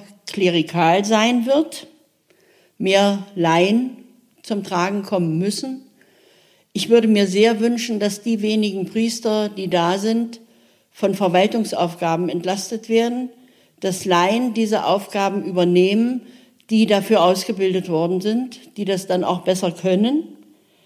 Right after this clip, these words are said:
und dass auch noch andere Belastungen von Priestern genommen werden, nämlich zum Beispiel auch die Einsamkeit, dass es möglich sein kann, dass auch Priester in Familien leben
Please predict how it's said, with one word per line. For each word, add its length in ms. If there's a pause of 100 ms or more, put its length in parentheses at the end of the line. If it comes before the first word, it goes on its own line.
(580)
und 560
dass 160
auch 220
noch 180
andere 400
Belastungen 640
von 220
Priestern 640 (260)
genommen 560
werden, 400
nämlich 580
zum 160
Beispiel 460
auch 160
die 160
Einsamkeit, 760 (1040)
dass 180
es 220
möglich 440
sein 300
kann, 260
dass 180
auch 200
Priester 420
in 120
Familien 580
leben 420